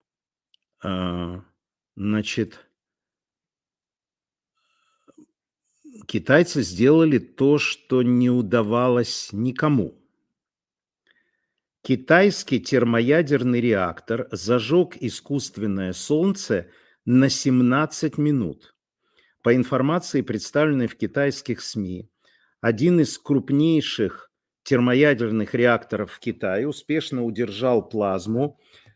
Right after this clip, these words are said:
разогретую до температуры в семьдесят миллионов градусов Цельсия, в течение более семнадцати минут. Э, ну, вы знаете, что, м, по всему миру ведутся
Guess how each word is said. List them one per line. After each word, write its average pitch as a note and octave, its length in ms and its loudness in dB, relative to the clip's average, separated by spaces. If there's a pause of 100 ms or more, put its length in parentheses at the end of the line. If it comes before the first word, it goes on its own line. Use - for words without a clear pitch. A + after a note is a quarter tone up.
(100)
разогретую A#2 1300 4
до C3+ 280 4
температуры A2+ 840 0
в - 80 -12
семьдесят A2+ 800 -2
миллионов A2 640 -2
градусов G#2 640 -4
Цельсия, G#2 580 -4
в D#3+ 80 -8
течение C#3 520 -4
более A#2 340 -2
семнадцати G2 600 -8
минут. - 240 -10 (1120)
Э, G#2 220 0
ну, B2+ 160 4
вы D3+ 100 2
знаете, G#2 480 0
что, F#2+ 540 0
м, F2+ 280 -8
по A#2 140 -2
всему B2+ 320 -2
миру A2+ 440 2
ведутся F2+ 920 -6